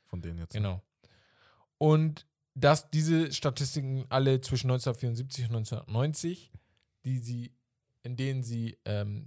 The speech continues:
Speaker 2: dieses Quadruple-Double gemacht haben. Der Grund, warum ich aber anerkannt sage, ist, es gibt wahrscheinlich noch zwei Spieler, die sie auch gemacht haben oder gemacht haben, nur damals wurde es nicht gezählt.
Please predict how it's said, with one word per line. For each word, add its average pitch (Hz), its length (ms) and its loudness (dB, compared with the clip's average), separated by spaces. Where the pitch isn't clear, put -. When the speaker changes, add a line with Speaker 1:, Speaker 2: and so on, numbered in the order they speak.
Speaker 2:
dieses 120 540 -6
Quadruple-Double 110 880 -4
gemacht 98 460 -6
haben. 127 240 -8
Der 135 140 8
Grund, 147 500 4
warum 131 220 4
ich 160 120 -2
aber 127 220 0
anerkannt 131 580 0
sage, 110 360 -2
ist, 131 380 -2
es 120 240 -2
gibt 170 220 0
wahrscheinlich 143 720 0
noch 131 240 0
zwei 143 340 2
Spieler, 160 540 -2
die 135 260 -2
sie 127 380 -6
auch 214 320 2
gemacht 113 400 -4
haben 160 260 2
oder 131 400 0
gemacht 135 520 -2
haben, 147 340 2
nur 143 140 0
damals 135 400 2
wurde 135 160 0
es 117 80 -4
nicht 127 140 -6
gezählt. 156 460 -4